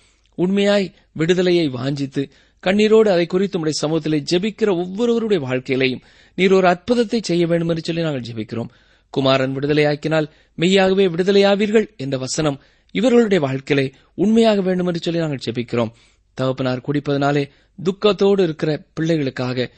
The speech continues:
துக்கத்தோடு இருக்கிற மனைவிமாருக்காக, பெற்றோருக்காக நாங்கள் ஜெபிக்கிறோம். ஆண்டவரே, நீரே அவருடைய வாழ்க்கையிலே ஒரு பெரிய மாற்றத்தை கொடுத்து சீக்கிரமாக, ஆண்டவரே,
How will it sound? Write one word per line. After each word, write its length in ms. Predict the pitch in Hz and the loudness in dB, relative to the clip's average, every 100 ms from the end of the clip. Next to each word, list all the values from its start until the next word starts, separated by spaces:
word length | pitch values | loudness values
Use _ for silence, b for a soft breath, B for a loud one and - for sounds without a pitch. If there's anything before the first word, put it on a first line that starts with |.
| b _ 156 | b _ -6
துக்கத்தோடு 560 | 202 214 202 208 196 | 0 0 4 2 4
இருக்கிற 460 | 185 175 190 180 160 _ _ - 147 | 2 0 0 -2 -2 _ _ -8 -2
மனைவிமாருக்காக, 920 | 156 202 196 165 135 135 131 127 127 - b b b 202 | 2 2 0 0 -2 -4 -4 -4 -6 -8 b b b -2
பெற்றோருக்காக 500 | 208 233 214 202 202 | 0 0 0 0 -2
நாங்கள் 220 | 196 190 - | -2 -4 -6
ஜெபிக்கிறோம். 440 | 120 120 123 113 113 b b - | -6 -8 -6 -8 -10 b b -12
ஆண்டவரே, 440 | 135 135 143 147 147 b b b | -6 0 0 0 -4 b b b
நீரே 360 | 139 147 156 160 | 0 2 2 2
அவருடைய 380 | - 127 139 139 | -2 -2 -2 -2
வாழ்க்கையிலே 520 | 147 147 127 127 120 b b b | -4 -6 -4 -4 -6 b b b
ஒரு 180 | 160 160 | -4 0
பெரிய 300 | 202 220 214 | 0 2 -2
மாற்றத்தை 400 | 190 190 180 151 | -4 -6 -6 -6
கொடுத்து 420 | 123 117 - 123 _ _ | -6 -8 -8 -12 _ _
சீக்கிரமாக, 800 | _ - - 196 - 151 131 123 | _ -6 -2 -2 -2 -4 -4 -6
ஆண்டவரே, 400 | 120 127 135 131 | -6 -4 -2 -4